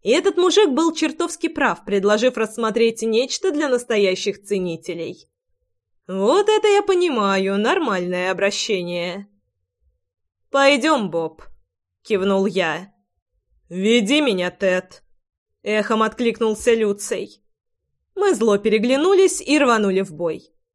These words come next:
Вернее, выбирать украшения для Файнис. В небольшом кабинете, куда привел меня мой консультант, пахло мандаринами и корицей.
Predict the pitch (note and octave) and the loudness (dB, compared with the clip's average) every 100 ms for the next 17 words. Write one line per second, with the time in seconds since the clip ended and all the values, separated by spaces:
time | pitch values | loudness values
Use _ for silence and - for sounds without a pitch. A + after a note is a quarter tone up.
0 | _ _ F#3 G3+ F#3 G3+ G3+ G3 F#3+ G3 | _ _ -2 0 2 2 4 2 2 2
1 | G3+ G3+ G3+ G3+ G#3 G#3+ D#4+ D#4+ B3 A3+ | 4 4 2 -2 -2 -2 -2 0 2 2
2 | G3+ G#3+ - E3 D3 D3+ D#3 G3+ - - | 2 0 -2 -8 -8 -10 -12 -14 -16 -16
3 | _ _ _ _ _ _ _ _ _ _ | _ _ _ _ _ _ _ _ _ _
4 | _ _ - A3 D4 G4 F#4+ A4 F4+ G#3 | _ _ -6 -2 2 2 2 0 2 0
5 | G#3+ C4 F4+ - F#4 F4+ D4+ D#4 D#4 C4+ | 0 0 0 2 0 2 0 2 0 2
6 | D#4 D4 C#4+ C#4+ C#4 C#4 C#4 C4 C#4 C4 | 0 0 0 0 2 0 -2 -4 -4 -4
7 | B3+ B3 B3 B3 - G4+ G#4 F#4 F4 B3 | -2 -2 -2 -8 -6 -2 0 0 0 0
8 | G3+ F3 F3 A#3+ B3+ A#3+ G#3 G#3 F3 D#3+ | 0 0 0 0 0 0 -2 -2 -4 -4
9 | D#3 - E3 - _ | -8 -14 -16 -16 _